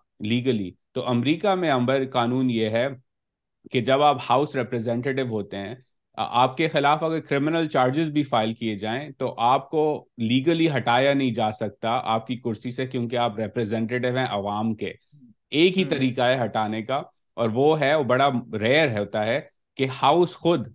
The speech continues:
Speaker 1: یعنی کہ پارلیمان خود ووٹ کرے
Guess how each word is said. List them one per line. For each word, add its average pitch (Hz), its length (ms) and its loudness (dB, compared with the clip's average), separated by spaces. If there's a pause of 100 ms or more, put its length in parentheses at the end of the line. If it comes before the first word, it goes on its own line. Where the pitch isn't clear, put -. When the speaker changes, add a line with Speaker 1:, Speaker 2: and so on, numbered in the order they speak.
Speaker 1:
یعنی 113 340 -2
کہ 135 120 -2
پارلیمان 127 680 2
خود 170 320 0 (300)
ووٹ 147 380 2
کرے 120 320 0